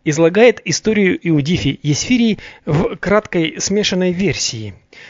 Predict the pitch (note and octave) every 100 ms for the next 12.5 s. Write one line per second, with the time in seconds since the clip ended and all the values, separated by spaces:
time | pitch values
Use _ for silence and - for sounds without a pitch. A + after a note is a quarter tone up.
0 | - - D#3 E3 D#3+ - E3 - D3 -
1 | - E3 D3+ E3 C#3+ C3 - D3 D#3+ D3
2 | D#3 B2 C#3+ C3 C#3+ - D#3 C3+ C3+ C3+
3 | D#3 A#3+ A3+ - E3+ - F3+ F#3 - D3
4 | G3+ G#3 F#3 E3 C3+ - E3 - D3 B2+
5 | - D#3+ D3+ - F#3 G3+ C3+ F2+ - -
6 | _ _ _ _ _ - - - - _
7 | C#3+ D3 E3 A3+ G#3+ - G3+ F3 - G3+
8 | F#3 E3 D#3+ D3 F3+ F#3 - E3+ E3 E3
9 | - D3 D3+ E3 D3 C3+ D3+ D#3 C3 C#3
10 | C3+ D3 E3 F#3+ D#3 E3+ F3 F3+ - F3+
11 | A#2 G2 - _ _ - - C3+ D3+ C#3
12 | C#3+ D3+ F3 D3 -